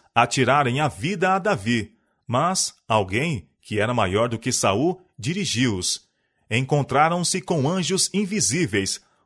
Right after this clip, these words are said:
como se deu com Balaão, quando estava a caminho para amaldiçoar Israel. Começaram a proferir dizeres proféticos sobre o que ocorreria no futuro, e proclamavam a glória e majestade de Jeová.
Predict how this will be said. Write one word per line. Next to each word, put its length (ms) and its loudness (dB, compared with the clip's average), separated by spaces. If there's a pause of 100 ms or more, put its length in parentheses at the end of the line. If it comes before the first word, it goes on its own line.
como 200 -4
se 140 -2
deu 220 0
com 180 -2
Balaão, 560 2 (260)
quando 220 0
estava 400 2
a 60 0
caminho 380 -2
para 420 2
amaldiçoar 720 0
Israel. 640 0 (480)
Começaram 600 2
a 60 0
proferir 520 0
dizeres 540 0
proféticos 920 -2 (160)
sobre 300 0
o 80 0
que 160 -4
ocorreria 500 0
no 120 -2
futuro, 680 -2 (240)
e 120 -4
proclamavam 840 0
a 60 2
glória 520 0 (220)
e 80 -2
majestade 840 0
de 140 -6
Jeová. 600 -2